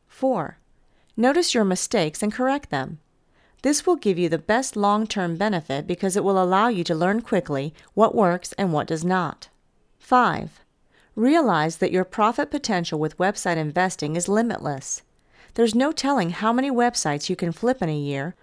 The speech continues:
or how much you will earn from the site you are holding on to. Developing a website business is one of the best ways to grow your overall abilities, too. You can often do this process in your spare time, without actually having to invest too much of your time in your business as it is.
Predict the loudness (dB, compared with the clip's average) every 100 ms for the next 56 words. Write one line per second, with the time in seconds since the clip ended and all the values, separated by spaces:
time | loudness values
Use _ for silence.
0 | _ 0 0 2 2 2 0 0 2 0
1 | 2 0 0 -2 -2 -2 -2 -2 -2 -2
2 | -2 -2 -2 0 -2 -2 -4 -6 -8 -18
3 | _ _ _ _ _ _ _ _ _ _
4 | _ _ _ -2 4 4 4 2 2 2
5 | 2 0 0 -2 -2 0 -2 -2 -6 -6
6 | -6 -2 -2 -2 -4 0 0 0 0 2
7 | 2 0 -6 0 2 2 0 0 0 2
8 | 2 2 0 0 0 -2 -4 -4 -2 -2
9 | -4 -12 _ _ _ _ _ _ -2 0
10 | 4 4 2 2 2 2 2 -2 -2 -4
11 | -2 -2 -2 -4 -2 -4 0 -2 0 -2
12 | -2 -6 -14 _ _ _ -4 4 4 6
13 | 2 0 -2 0 0 0 0 -2 -2 0
14 | 0 0 -2 0 0 -2 -2 -2 -2 -2
15 | 0 -2 -2 -2 -2 -2 -2 -2 -2 -2
16 | -2 -4 -8 -12